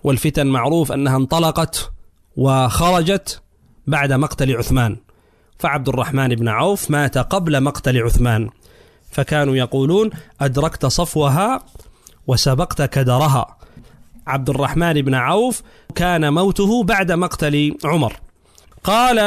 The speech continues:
المؤلف رحمه الله بعد ذلك: "وأبو عبيدة ابن الجراح رضوان الله عليهم"، هذا هو آخر العشرة،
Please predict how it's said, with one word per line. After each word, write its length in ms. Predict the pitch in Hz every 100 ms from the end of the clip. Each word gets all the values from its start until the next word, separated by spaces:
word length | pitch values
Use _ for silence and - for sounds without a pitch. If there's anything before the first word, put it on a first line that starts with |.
| 202 202 - -
المؤلف 680 | 170 165 165 185 185 175 165
رحمه 440 | 151 - 165 156 147
الله 240 | 147 160
بعد 260 | 147 131 135
ذلك: 580 | 131 165 208 233 - - - - _ -
"وأبو 560 | 143 147 185 180 156 139
عبيدة 720 | 127 127 160 160 135 156 175 - - - - - - - -
ابن 180 | 170 143
الجراح 720 | 139 127 123 131 131 - - - _ - 131
رضوان 420 | 123 131 160 131
الله 200 | 120 165
عليهم"، 460 | 160 143 120 110
هذا 440 | 117 165 175 180 180
هو 520 | 147 147 143 147 147 - -
آخر 340 | 160 156 135
العشرة، 500 | 127 127 - 113 98